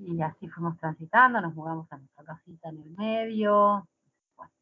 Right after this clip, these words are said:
todo fue en pandemia, así que estuve muy tranquila, necesitaba mucho esa soledad, como que estábamos en nuestro mundo, ¿no?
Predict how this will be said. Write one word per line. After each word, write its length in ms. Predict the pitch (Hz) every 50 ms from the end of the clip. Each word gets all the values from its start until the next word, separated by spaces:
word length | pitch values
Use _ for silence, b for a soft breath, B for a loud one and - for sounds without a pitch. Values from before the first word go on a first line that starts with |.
| _ _ _ _
todo 200 | - 160 160 - _
fue 160 | - 156 156 151
en 120 | 143 135 _
pandemia, 520 | - 151 151 165 208 247 247 233 202 170 160
así 180 | - - 160
que 80 | - 156
estuve 280 | 156 - - 160 156
muy 200 | 151 156 156 160
tranquila, 720 | - - 135 131 - 135 131 _ - 170 170 175 165 156
necesitaba 640 | 151 147 127 - _ _ _ _ _ - 151 156 160 156
mucho 360 | 151 151 160 160 - _ 160
esa 200 | 160 - 147 - _
soledad, 680 | - 139 143 147 _ _ 147 147 156 165 165 156 151
como 240 | - - - - -
que 160 | _ _ _
estábamos 480 | _ _ - 156 156 156 156 151 147 135 _ _
en 100 | 147 147
nuestro 280 | - _ _ _ 156 151
mundo, 360 | 170 180 175 165 156 151 156
¿no? 320 | 165 196 233 285 311 294